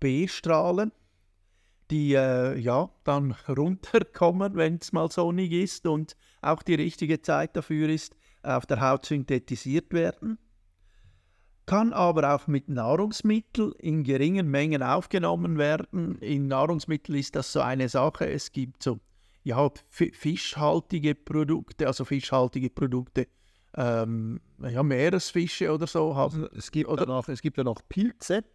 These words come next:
Speaker 1: Ja, genau, das wollte
Speaker 2: Da
Speaker 1: ich auch noch
Speaker 2: kann man
Speaker 1: sagen.
Speaker 2: bis
Speaker 1: Ja.
Speaker 2: zwanzigtausend Einheiten bringt man da hin mit U-V-Bestrahlung.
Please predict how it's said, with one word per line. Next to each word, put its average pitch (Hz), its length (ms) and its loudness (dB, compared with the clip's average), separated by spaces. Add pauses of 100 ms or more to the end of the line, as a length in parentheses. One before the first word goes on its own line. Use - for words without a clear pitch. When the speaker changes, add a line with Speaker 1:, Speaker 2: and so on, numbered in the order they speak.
(140)
Speaker 1:
Ja, 147 280 2
genau, 160 360 4
das 147 220 -4
wollte 147 160 0
Speaker 2:
Da 151 60 -2
Speaker 1:
ich 143 40 -6
auch 143 60 0
noch 143 80 0
Speaker 2:
kann 156 100 -2
man 151 80 -6
Speaker 1:
sagen. 143 220 0
Speaker 2:
bis 131 160 -8
Speaker 1:
Ja. 147 160 -2
Speaker 2:
zwanzigtausend 151 1160 -2
Einheiten 143 800 -2
bringt 139 240 -4
man 123 220 0
da 120 180 2
hin 131 340 0
mit 120 200 -2
U-V-Bestrahlung. 120 1000 -4